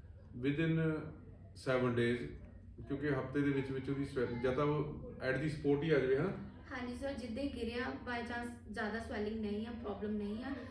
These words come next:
Speaker 2: ਅਸੀਂ ਉਸੇ ਟਾਈਮ ਦੰਦ ਕੱਢ ਕੇ ਉੱਥੇ ਇੰਪਲਾਂਟ ਪਲੇਸ ਕਰ ਸਕਦੇ
Speaker 1: ਨਾਲ ਦੀ ਨਾਲ ਹੀ ਹੋ ਜਾਂਦਾ।
Speaker 2: ਹਾਂਜੀ, ਨਾਲ ਦੀ
Speaker 1: ਤੇ
Speaker 2: ਨਾਲ।
Speaker 1: ਦੇਖੋ, ਇਹ ਕਿੰਨੀ ਅੱਛੀ ਗੱਲ ਹੈ, ਕਿਉਂਕਿ ਉੱਥੇ ਤੁਸੀਂ ਨਾਲ ਦੀ ਨਾਲ ਲਿਆ ਕੇ ਉਹਨੂੰ ਲਿਆ ਸਕਦੇ ਹੋ, ਕਿਸੇ ਵੀ ਡੈਂਟਲ, ਅੱਛੇ ਡੈਂਟਲ ਕੋਲ ਜਾ ਕੇ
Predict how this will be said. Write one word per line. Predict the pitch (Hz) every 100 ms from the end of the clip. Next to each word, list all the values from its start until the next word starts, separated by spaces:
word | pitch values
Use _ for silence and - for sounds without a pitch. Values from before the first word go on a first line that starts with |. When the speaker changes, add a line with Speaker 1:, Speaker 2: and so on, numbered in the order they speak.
| - -
Speaker 2:
ਅਸੀਂ | 254 269 269
ਉਸੇ | 277 269 311
ਟਾਈਮ | 277 262 240
ਦੰਦ | 233 226
ਕੱਢ | 226 208
ਕੇ | 214
ਉੱਥੇ | 262 262 285
ਇੰਪਲਾਂਟ | 262 233 208 196 196
ਪਲੇਸ | 202 190
ਕਰ | -
ਸਕਦੇ | - 143
Speaker 1:
ਨਾਲ | 135 135
ਦੀ | 135
ਨਾਲ | 120
ਹੀ | 101
ਹੋ | 92
ਜਾਂਦਾ। | 90 214
Speaker 2:
ਹਾਂਜੀ, | 202 -
ਨਾਲ | -
ਦੀ | - -
Speaker 1:
ਤੇ | 135
Speaker 2:
ਨਾਲ। | 135
Speaker 1:
ਦੇਖੋ, | 135 156 151
ਇਹ | 147
ਕਿੰਨੀ | 143 139
ਅੱਛੀ | 139 - 147
ਗੱਲ | 131 131
ਹੈ, | 185 - - - -
ਕਿਉਂਕਿ | 151 151
ਉੱਥੇ | 160 160
ਤੁਸੀਂ | 180 170 165
ਨਾਲ | 143 139
ਦੀ |
ਨਾਲ | 156 156
ਲਿਆ | 143 120
ਕੇ | 127 147
ਉਹਨੂੰ | 160 160
ਲਿਆ | 127 113
ਸਕਦੇ | 110 120 143
ਹੋ, | 147 151
ਕਿਸੇ | 175 160
ਵੀ | 190
ਡੈਂਟਲ, | 156 127 123 139 131
ਅੱਛੇ | - 147
ਡੈਂਟਲ | 127 113 110
ਕੋਲ | 113
ਜਾ | 110 98
ਕੇ | - -